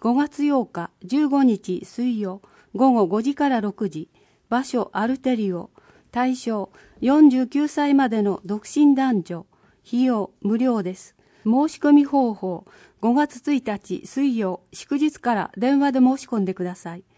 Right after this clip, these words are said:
なお、この日程で都合が悪い場合にはご相談ください。申し込み問い合わせ、結婚支援赤い糸、淀縄、電話、零九零四六二三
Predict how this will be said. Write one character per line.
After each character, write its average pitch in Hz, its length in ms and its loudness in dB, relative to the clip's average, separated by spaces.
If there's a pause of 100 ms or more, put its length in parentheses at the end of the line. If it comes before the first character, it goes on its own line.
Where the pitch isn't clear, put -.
(320)
な 214 200 -2
お、 202 140 -6 (220)
こ 285 140 4
の 294 120 6
日 285 220 6
程 226 300 -2
で 180 280 -6
都 240 120 0
合 285 200 6
が 285 140 2
悪 269 240 2
い 277 100 0
場 262 220 0
合 240 60 -2
に 190 180 0
は 175 180 -8 (120)
ご 202 120 -6
相 277 220 0
談 262 220 2
く 220 100 -8
だ 196 140 -6
さ 175 220 -14
い。 180 100 -20 (420)
申 269 180 0
し - 80 -8
込 269 120 0
み 254 140 2
問 240 200 -4
い 226 60 -4
合 214 60 -4
わ 202 120 -6
せ、 190 300 -12 (360)
結 247 260 -4
婚 294 220 2
支 285 160 -2
援 269 220 0
赤 247 360 -4
い 208 100 -4
糸、 175 320 -10 (260)
淀 220 300 -2
縄、 196 380 -4 (380)
電 226 360 -2
話、 208 240 -8 (260)
零 285 300 0
九 247 360 -2
零 180 300 -6 (300)
四 269 300 4
六 285 260 0
二 247 240 4
三 175 340 -10